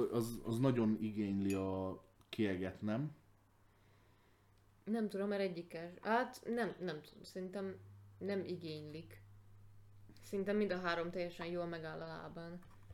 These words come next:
Speaker 2: Meg nem nagyon, nem tudom, hogy miket adnak. Például a Nyugati Királyságnak van már kettő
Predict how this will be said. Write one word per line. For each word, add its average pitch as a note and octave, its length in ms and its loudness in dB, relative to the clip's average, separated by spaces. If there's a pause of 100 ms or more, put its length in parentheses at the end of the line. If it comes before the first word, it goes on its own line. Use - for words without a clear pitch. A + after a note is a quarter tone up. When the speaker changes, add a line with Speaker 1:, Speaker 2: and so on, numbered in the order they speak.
(1400)
Speaker 2:
Meg G3+ 200 2
nem A#3 180 4
nagyon, G#3+ 180 4
nem A#3 200 2
tudom, A3+ 220 4
hogy A#3+ 120 2
miket G#3+ 300 2
adnak. G3+ 360 0
Például G#3+ 280 4
a G3+ 60 4
Nyugati A3 340 4
Királyságnak G3+ 580 0
van G3 140 -2
már F#3 180 0
kettő F3 520 -4